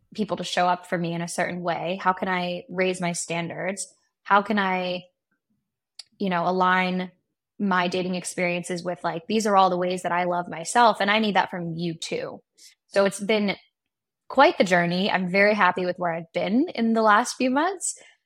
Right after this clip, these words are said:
but with everything, it's just rewiring stuff, and it's hard,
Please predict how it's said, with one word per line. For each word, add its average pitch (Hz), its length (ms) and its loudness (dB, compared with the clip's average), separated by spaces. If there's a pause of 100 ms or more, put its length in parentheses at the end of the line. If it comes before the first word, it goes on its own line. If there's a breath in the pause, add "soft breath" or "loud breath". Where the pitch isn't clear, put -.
(140)
but 214 200 6
with 208 160 0
everything, 226 360 2
it's - 140 -6
just - 200 -8
rewiring 196 640 -2
stuff, 175 260 -2
and 196 80 -6
it's 180 140 -10
hard, - 960 -10